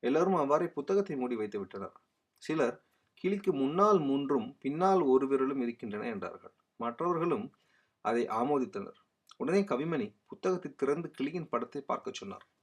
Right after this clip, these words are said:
பார்த்ததும், "நாங்கள் கூறியதுதான் சரி, படத்திலும் அப்படித்தான் இருக்கின்றது, முன்னால் மூன்று, பின்னால் ஒன்று" என்று கூச்சலிட்டனர் ஆனந்தத்தில் இளைஞர்கள். ஆனால் கவிமணி, "நீங்கள் சொன்னதும் தவறு, இந்த படத்தில் இருப்பதும் தவறு.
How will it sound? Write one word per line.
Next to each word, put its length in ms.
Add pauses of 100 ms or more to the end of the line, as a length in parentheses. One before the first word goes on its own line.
(240)
பார்த்ததும், 480 (880)
"நாங்கள் 420
கூறியதுதான் 580
சரி, 280 (220)
படத்திலும் 500
அப்படித்தான் 600
இருக்கின்றது, 520 (120)
முன்னால் 420
மூன்று, 480
பின்னால் 380
ஒன்று" 400
என்று 300
கூச்சலிட்டனர் 680 (180)
ஆனந்தத்தில் 560
இளைஞர்கள். 500 (640)
ஆனால் 200
கவிமணி, 460 (340)
"நீங்கள் 320
சொன்னதும் 520
தவறு, 340 (420)
இந்த 160
படத்தில் 440
இருப்பதும் 460
தவறு. 300